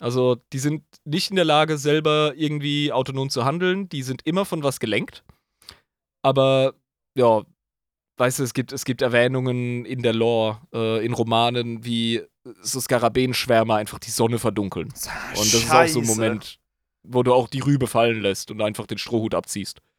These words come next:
Speaker 2: Du lässt die Rübe fallen, bevor dir die Rübe abgehackt wird, wahrscheinlich.
Speaker 1: <laughs> Nee, du wirst einfach zerrissen.
Speaker 2: Ja, einfach zerrissen, ja.
Speaker 1: Und verwertet.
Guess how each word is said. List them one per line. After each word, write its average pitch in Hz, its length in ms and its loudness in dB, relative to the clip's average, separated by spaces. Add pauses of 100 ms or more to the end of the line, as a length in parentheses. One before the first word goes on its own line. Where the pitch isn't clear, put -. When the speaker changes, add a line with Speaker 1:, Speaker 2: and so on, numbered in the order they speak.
(140)
Speaker 2:
Du 147 60 -10
lässt 180 200 2
die 175 40 2
Rübe 185 280 4
fallen, 165 280 6
bevor 165 260 2
dir 156 80 -2
die 147 100 -6
Rübe 165 340 2
abgehackt 120 520 2
wird, 120 180 -4
wahrscheinlich. 123 560 -2
Speaker 1:
<laughs> 151 840 0
Nee, 139 140 -2
du 127 140 -8
wirst 139 200 2
einfach 139 220 0
zerrissen. 123 440 -2
Speaker 2:
Ja, 143 120 8
einfach 143 160 4
zerrissen, 104 400 -10
ja. 104 80 -4
Speaker 1:
Und 120 100 -8
verwertet. 123 680 0